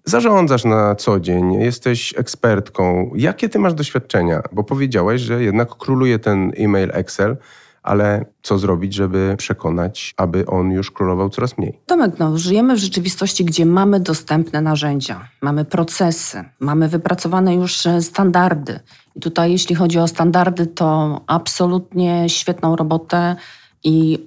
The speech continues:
Speaker 2: nieprzecenione wsparcie jakby <laughs> uzyskujemy zawsze od G S jeden, tak? A nadal organizacje jakby wymieniają te dane mailowo. Podstawowe dane produktowe są niezbędne do funkcjonowania całej organizacji. Kolejny poziom complexity,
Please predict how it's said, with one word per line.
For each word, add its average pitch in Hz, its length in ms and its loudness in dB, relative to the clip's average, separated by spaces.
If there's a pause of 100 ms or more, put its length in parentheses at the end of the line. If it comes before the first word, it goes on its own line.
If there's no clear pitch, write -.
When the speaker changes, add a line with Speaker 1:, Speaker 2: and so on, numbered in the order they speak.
Speaker 2:
nieprzecenione 196 800 2
wsparcie 175 480 -2
jakby 190 360 2
<laughs> - 60 0
uzyskujemy 170 460 0
zawsze 160 280 0
od 156 100 0
G 160 180 2
S 156 180 0
jeden, 127 400 -2
tak? 170 280 -2 (460)
A 214 280 2 (160)
nadal 180 560 4
organizacje 165 680 2
jakby 151 220 -2
wymieniają 143 500 0
te 143 100 -2
dane 139 500 -2
mailowo. 151 680 2
Podstawowe 226 520 2
dane 226 240 2
produktowe 196 840 2
są 185 200 0
niezbędne 175 560 2
do 139 100 -6
funkcjonowania 143 640 -2
całej 165 400 0
organizacji. 139 1120 -4
Kolejny 160 460 0
poziom 151 560 0
complexity, 160 920 0